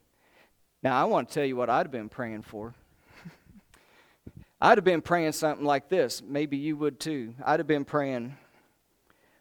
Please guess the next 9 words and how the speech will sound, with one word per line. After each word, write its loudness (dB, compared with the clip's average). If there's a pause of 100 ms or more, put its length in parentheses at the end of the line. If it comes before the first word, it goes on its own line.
(160)
"Lord, -2 (1400)
please -4
don't -4 (240)
let -4
'em -6
harm -6
my -6
family. -12 (1000)
Lord, -2